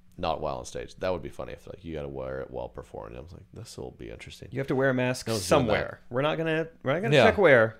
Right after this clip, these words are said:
Speaker 2: but have it on. Have it snug somewhere.
Speaker 1: Yeah, it's gotta be almost ready to come on.
Speaker 2: <laughs>
Speaker 1: But I loved, out of the whole list, all of them have some level of, like, masks or, like, at least encouraged or, uh,
Speaker 2: Or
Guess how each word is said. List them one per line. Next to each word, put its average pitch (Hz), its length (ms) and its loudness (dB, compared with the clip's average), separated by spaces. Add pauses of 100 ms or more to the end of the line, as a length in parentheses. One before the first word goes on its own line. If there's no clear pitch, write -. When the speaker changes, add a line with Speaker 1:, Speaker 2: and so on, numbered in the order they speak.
Speaker 2:
but - 120 -4
have 151 200 6
it 139 60 6
on. 113 180 2
Have 170 140 6
it 196 100 -2
snug 165 320 2
somewhere. 110 320 0
Speaker 1:
Yeah, 135 140 -2
it's 113 100 -8
gotta 131 140 0
be 113 160 2
almost 123 520 0
ready 117 200 2
to 80 80 -10
come 78 160 -8
on. 69 260 -6 (340)
Speaker 2:
<laughs> - 80 2 (1120)
Speaker 1:
But 104 140 0
I 98 60 2
loved, 98 420 0
out 92 100 -2
of 87 60 -4
the 87 120 -2
whole 107 220 0
list, - 380 -8 (420)
all 123 140 8
of 131 80 2
them 131 240 2
have 113 180 4
some 117 200 0
level 107 320 2
of, 101 100 -4
like, 98 380 0 (1080)
masks 123 800 0
or, 95 220 -2
like, 95 180 -4
at 98 100 -8
least 104 360 -4
encouraged 120 1300 -6
or, 87 240 -4
uh, 95 160 -4
Speaker 2:
Or 98 340 -10